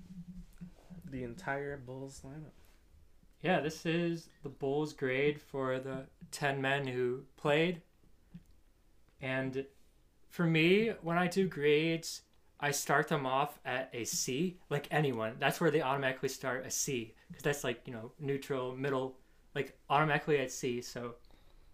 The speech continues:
Speaker 2: if a guy plays, like, three minutes and didn't really do anything, he'll get a C.
Speaker 1: Yeah, they, they have to have a tangible,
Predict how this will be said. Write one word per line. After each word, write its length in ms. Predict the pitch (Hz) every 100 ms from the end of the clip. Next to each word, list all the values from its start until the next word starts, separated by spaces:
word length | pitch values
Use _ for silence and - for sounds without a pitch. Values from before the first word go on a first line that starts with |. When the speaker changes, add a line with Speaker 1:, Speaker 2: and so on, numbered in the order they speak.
| - - - -
Speaker 2:
if 140 | 156
a 40 | 160
guy 280 | 143 139
plays, 320 | 165 - 147 147
like, 180 | 120
three 240 | - 147 147
minutes 520 | 131 131 143 143 -
and 120 | 117
didn't 160 | 151 139
really 140 | 123
do 160 | 120 135
anything, 480 | 143 160 151 147 151 -
he'll 160 | - 135
get 140 | 123
a 40 |
C. 360 | 110 - 110 101
Speaker 1:
Yeah, 220 | - 113 110 - -
they, 120 | 131 - -
they 120 | 123
have 180 | 120 -
to 80 |
have 220 | 117 117 110
a 40 |
tangible, 960 | - - 117 117 117 113 117 113 113